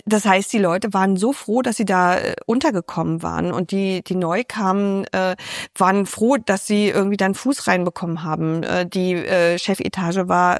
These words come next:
wirklich zu neunundneunzig Prozent mit Westdeutschen besetzt. Äh, der, also da hat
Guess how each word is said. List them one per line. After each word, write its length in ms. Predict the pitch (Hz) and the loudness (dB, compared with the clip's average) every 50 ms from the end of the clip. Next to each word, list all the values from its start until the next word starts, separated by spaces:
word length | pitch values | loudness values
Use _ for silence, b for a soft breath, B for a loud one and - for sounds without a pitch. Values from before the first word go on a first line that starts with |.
| - | -4
wirklich 480 | - 175 170 202 220 - - 196 - - | -6 -4 -2 -2 -2 0 -2 -4 -4 -4
zu 240 | - - 196 180 175 B B B B B B B B | -2 0 0 0 0 B B B B B B B B
neunundneunzig 540 | B 190 185 208 220 208 185 180 202 185 - | B 4 4 4 4 4 2 2 0 -4 -6
Prozent 380 | _ - 185 - - 190 180 - | _ -2 -2 0 2 0 2 2
mit 100 | 185 180 | 2 2
Westdeutschen 640 | 185 202 269 - - 220 180 170 165 - - 165 | 2 0 0 0 2 2 2 2 2 0 -2 -2
besetzt. 560 | 160 160 156 160 160 160 - - - - - _ - | -2 0 -2 -2 -4 -6 -6 -10 -18 -18 -16 _ -2
Äh, 260 | 196 185 175 175 170 170 B B B B B B _ - | 0 2 2 2 2 0 B B B B B B _ -12
der, 340 | - - - 190 - - - - - - - - | -8 -2 -2 0 0 0 -2 -6 -8 -18 -10 -2
also 220 | - 190 185 208 | -2 0 0 0
da 420 | 202 190 180 180 190 214 214 190 196 | 2 2 2 4 6 4 4 4 2
hat 240 | 202 196 - - | -2 -2 -4 -8